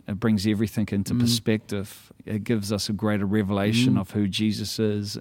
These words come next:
Speaker 1: And so often when we hit walls, we go straight to programs, but the
Speaker 2: Right.
Speaker 1: first place we need to go to is prayer.
Speaker 2: Yeah,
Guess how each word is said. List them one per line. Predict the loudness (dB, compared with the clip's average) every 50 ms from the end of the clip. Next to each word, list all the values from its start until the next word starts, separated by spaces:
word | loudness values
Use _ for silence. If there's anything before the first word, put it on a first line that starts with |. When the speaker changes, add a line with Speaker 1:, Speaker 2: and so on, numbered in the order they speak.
| -12 -8
Speaker 1:
And | -4 -2 -2 -2 -2 -6 -16 -20 -20 -20 -20 -20 -20 -20 -14
so | 0 4 6 6
often | 6 6 6 6
when | 6 6 6
we | 6 6 6
hit | 6 4 2
walls, | 2 -2 -2 0 2 4 4 6 4 4 2 2 0
we | 0 2
go | 4 4 2 2
straight | 2 0 0 2 2 2 2 -2 -2 0
to | 0 2 2 0 -2 -6 -14 -20 -20 -20 -20 _ -8 2 6
programs, | 6 6 6 6 4 2 2 2 0 0 0 0 -2 -6 -8 -12 -18 -20 -20 -20 -20 -20 -20 -20 -20 -20 -20 -20 _ _ -20 -14 -10 -10 -10 -8 -8 -8 -4
but | 2 4
the | 6 6
Speaker 2:
Right. | 6 6 4 6
Speaker 1:
first | 6 6 6 6 4 2
place | 4 4 4 4 4 2
we | 4 4
need | 6 6 4
to | 4
go | 4 4 2 2
to | 2 0 0 2
is | 2 2 0 -2 -4
prayer. | -8 -8 -2 0 2 2 2 2 0 0 0
Speaker 2:
Yeah, | 0 0 0 -2 -2 -4